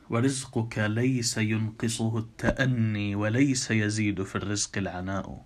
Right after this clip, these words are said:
ورزقك ليس ينقصه التأني، وليس يزيد في الرزق العناء.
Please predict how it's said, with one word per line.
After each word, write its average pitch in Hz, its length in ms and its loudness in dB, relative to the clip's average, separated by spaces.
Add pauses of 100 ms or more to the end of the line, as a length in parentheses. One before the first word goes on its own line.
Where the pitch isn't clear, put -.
(140)
ورزقك 110 840 -4 (1000)
ليس 135 320 4
ينقصه 117 520 0
التأني، 117 640 -2
وليس 117 340 -2
يزيد 107 320 0
في 95 120 -8
الرزق 107 360 -4
العناء. 90 640 -4